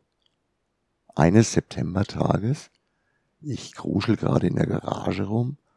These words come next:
sehe ich irgendwen bei meinen Eltern die Gartentreppe hochgehen, den ich nicht kenn. Hm. Wahrscheinlich irgend so einer von der Telekom, von den outgesourcten Hausierern, die gerade hier rumgeistern, weil die ihr Glasfaserkabel an den Mann bringen wollen.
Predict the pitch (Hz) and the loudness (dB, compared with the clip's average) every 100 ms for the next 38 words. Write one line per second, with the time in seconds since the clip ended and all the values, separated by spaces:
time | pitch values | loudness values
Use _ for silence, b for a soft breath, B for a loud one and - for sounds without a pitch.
0 | b b b b - - 90 95 98 - | b b b b 0 6 6 6 2 -6
1 | - 95 98 120 - - 76 90 107 101 | 0 2 2 0 -2 -8 -4 -2 0 0
2 | 90 82 - - 78 90 92 - - - | -2 -2 -2 -4 -6 -4 -4 0 0 0
3 | - - - - - 57 - - - - | -6 -10 -6 -6 -6 -10 -12 -14 -10 -10
4 | - - _ - 76 - - - - - | -10 -16 _ -8 -6 -6 -10 -14 -2 0
5 | 62 - _ _ _ _ _ _ _ - | 0 -4 _ _ _ _ _ _ _ -10
6 | - - - - _ _ _ _ _ - | -8 -8 -12 -20 _ _ _ _ _ -10
7 | - 82 87 - 104 101 90 92 92 85 | 2 4 6 6 4 6 6 6 6 6
8 | 87 85 - 92 101 - 78 65 - - | 4 4 4 2 2 0 -6 -6 -12 -2
9 | 85 - - 95 - - - 87 95 - | -2 2 2 2 0 -8 0 4 4 4
10 | 92 78 90 78 87 104 101 92 90 92 | -2 2 0 2 4 6 6 6 6 6
11 | 87 82 85 73 92 110 - 82 104 - | 6 4 2 2 0 2 4 6 4 4
12 | - 113 104 - 90 110 95 80 76 120 | 6 6 6 4 6 6 4 6 6 6
13 | - 71 76 73 - 64 64 62 85 76 | 6 4 4 2 4 4 4 2 2 2
14 | 69 - 52 71 69 - 50 - | 2 0 -4 -4 -4 -2 -2 -4